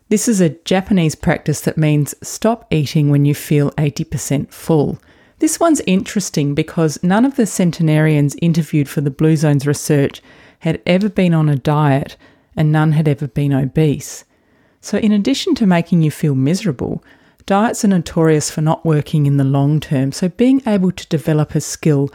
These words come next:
of eating in moderation should serve you well. I'm personally really interested in this one, so here are some tips to stop eating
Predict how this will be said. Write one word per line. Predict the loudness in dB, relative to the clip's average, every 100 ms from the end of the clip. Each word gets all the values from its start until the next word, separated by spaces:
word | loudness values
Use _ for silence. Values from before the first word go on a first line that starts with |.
| -12 -20 -6
of | -6 -4 -2
eating | 0 0 2
in | 2
moderation | 2 2 2 2 -2 -2 -2 -2 -6 -20 _ _ _
should | -4 -4
serve | -2 -2 -2 -2
you | -2
well. | 0 2 0 -4 _ _ -20 -6
I'm | -2 0
personally | 2 0 2 0
really | 2 2 0
interested | 0 -4 -4 -8 -4 0
in | 0 0
this | -2 -6 -8
one, | -6 -6 -8 -20 -20
so | -10 -2 0 2
here | 2 2 2
are | 0
some | 0 -2
tips | -2 -4 -6 -8 -10
to | -8
stop | -6 -4 -4 -4
eating | -2 -2 -2 -4 -4